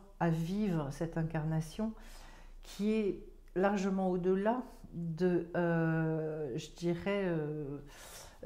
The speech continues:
d'une joie lambda, voilà, qui nous fait plaisir, du plaisir, voilà, du moment, ça dure cinq minutes et puis après ça s'arrête. Non, non, c'est une joie véritablement profonde.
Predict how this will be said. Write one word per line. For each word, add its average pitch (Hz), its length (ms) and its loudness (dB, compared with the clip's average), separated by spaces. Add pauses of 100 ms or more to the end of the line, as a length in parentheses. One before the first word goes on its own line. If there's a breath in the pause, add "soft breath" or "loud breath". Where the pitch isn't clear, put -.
d'une 170 400 2
joie 175 260 6
lambda, 175 540 6 (120)
voilà, 165 360 6
qui 160 500 2
nous 165 140 8
fait 175 120 4
plaisir, 175 600 6
du 165 120 4
plaisir, 165 640 4
voilà, 143 240 0
du 147 160 2
moment, 147 440 4
ça 160 120 2
dure 151 200 0
cinq 156 180 2
minutes 151 440 2
et 160 60 2
puis - 140 2
après 160 200 2
ça 160 160 0
s'arrête. 156 440 0
Non, 240 180 2
non, 302 180 4 (280 loud breath)
c'est - 260 2
une 165 120 6
joie 165 340 2
véritablement 160 680 2
profonde. 147 500 -6